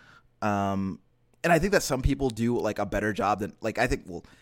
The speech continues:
definitely some people do a better job of man-,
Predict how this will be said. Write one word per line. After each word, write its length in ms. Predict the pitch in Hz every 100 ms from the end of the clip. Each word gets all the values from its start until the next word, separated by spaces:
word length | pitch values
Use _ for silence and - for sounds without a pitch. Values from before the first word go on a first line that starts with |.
| - _ _ -
definitely 400 | 120 175 190 151
some 180 | 127 147
people 240 | 156 131
do 120 | 120 120
a 40 |
better 180 | 110 110
job 380 | 104 101 98 -
of 440 | 101 95 95 98 101 - _ _ _ -
man-, 300 | 98 101